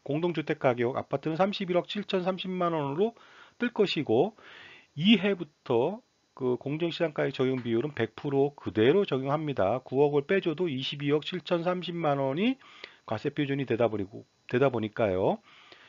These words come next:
그 종부세 산출세액은 이천팔백오십삼만 원, 세부담 상한액 백오십 프로까지 한다면 천사백구십구만 원으로서 드디어 매월 납부하는 월세 개념의 종부세가 백이십오만 원이 되었습니다.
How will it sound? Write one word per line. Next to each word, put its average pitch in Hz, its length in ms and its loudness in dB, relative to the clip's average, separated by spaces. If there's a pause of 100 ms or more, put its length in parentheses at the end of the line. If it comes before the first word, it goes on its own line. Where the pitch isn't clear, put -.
(120)
그 120 320 2
종부세 175 320 -2
산출세액은 165 680 2
이천팔백오십삼만 123 1120 0
원, 76 180 -12 (580)
세부담 233 440 4
상한액 180 340 2
백오십 143 340 -4
프로까지 139 760 -2
한다면 147 500 0 (280)
천사백구십구만 190 1300 0
원으로서 101 800 -4
드디어 139 420 2
매월 123 360 2
납부하는 110 640 0 (420)
월세 175 480 4
개념의 165 500 -2
종부세가 123 540 -4
백이십오만 104 920 -4
원이 92 240 -8
되었습니다. 87 640 -6